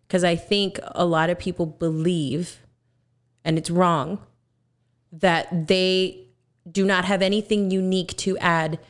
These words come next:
to the framework of stories that are being told. And I want you to be very aware at this moment in time, if you are a creator of anything, that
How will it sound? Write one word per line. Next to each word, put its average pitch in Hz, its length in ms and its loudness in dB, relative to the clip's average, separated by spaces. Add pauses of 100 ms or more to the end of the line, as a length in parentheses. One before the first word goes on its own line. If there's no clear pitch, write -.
(240)
to 202 120 0
the 185 100 2
framework 185 840 -2 (180)
of 175 160 2
stories 170 880 0 (300)
that 180 120 2
are 180 60 4
being 170 300 0
told. - 560 -4 (1120)
And 180 480 0 (840)
I 185 140 4
want 202 320 2
you 220 120 0
to 196 100 0
be 190 160 -2
very 175 560 0
aware 165 760 -2 (280)
at 170 120 -4
this 180 160 -2
moment 170 300 0
in 160 80 -2
time, 160 320 -4
if 160 180 -8
you 175 160 0
are 160 140 0
a 160 100 -2
creator 160 680 -2 (200)
of 170 80 -4
anything, 175 380 -2 (800)
that 165 540 0